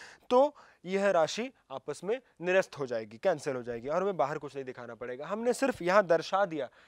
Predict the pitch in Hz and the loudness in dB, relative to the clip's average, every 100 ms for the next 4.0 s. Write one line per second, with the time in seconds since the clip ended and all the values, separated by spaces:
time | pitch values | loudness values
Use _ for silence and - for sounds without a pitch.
0 | _ - 160 151 - 165 233 254 - _ | _ -8 -8 -4 -4 -2 -4 -6 -12 _
1 | _ _ _ _ _ 202 220 - 226 202 | _ _ _ _ _ -6 -6 -6 -6 -4
2 | - 156 131 123 - 160 180 170 139 135 | -2 -4 -4 -10 -10 -10 -4 -2 -2 -4
3 | 131 131 131 170 123 123 117 123 156 | -6 -6 -6 -8 -8 -8 -8 -6 -6